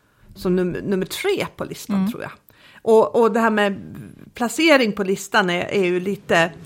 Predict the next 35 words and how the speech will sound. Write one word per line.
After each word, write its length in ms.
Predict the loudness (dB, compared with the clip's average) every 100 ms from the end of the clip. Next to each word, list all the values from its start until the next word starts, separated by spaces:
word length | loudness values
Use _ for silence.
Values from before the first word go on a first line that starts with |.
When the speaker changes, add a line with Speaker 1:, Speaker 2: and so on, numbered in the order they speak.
| -20 -8
Speaker 1:
viktigt 440 | -4 -4 -4 -4
på 60 | 2
ett 180 | 2 2
sätt, 280 | -8 -10 -6
därför 220 | -6 -4
att 120 | -4
de 200 | -2 -2
fem 400 | -2 0 2 0 -4
första 720 | -4 -4 -4 -4 -4 -4 -6 _ _ _ _
är 440 | -8 -2 -2 -2 -4
liksom, 580 | -8 -10 -6 -4 -4 -8 -12 -18 -20 _ _ _ _ _ _ -20 -20 _ -10
de 360 | 0 2 2
blir 260 | 2 2 2
uttagna 800 | -2 -6 -6 0 0 0 -4 -4
om 160 | -4
det 80 | -4
inte 220 | -6 -8
finns 480 | -6 -6 -6 -10 -10
några 180 | -4 -4 0
alldeles 580 | 0 2 0 0 -2 -4
särskilda 420 | -6 -8 -12 -12
skäl 320 | -10 -10 -10 -14 _ _ -10
till 200 | -8 -8
att 100 | -12
de 140 | -12
inte 180 | -12 -12
ska 140 | -10
bli 100 | -8
uttagna. 420 | -8 -10 -6 -6 -6 -6 -10 _
Speaker 2:
Just 320 | -6 -6 -6 -10
det. 140 | -12 -14
Speaker 1:
Så, 280 | -2 0 2
så 180 | 2 0
har 240 | 2 2
du 160 | 2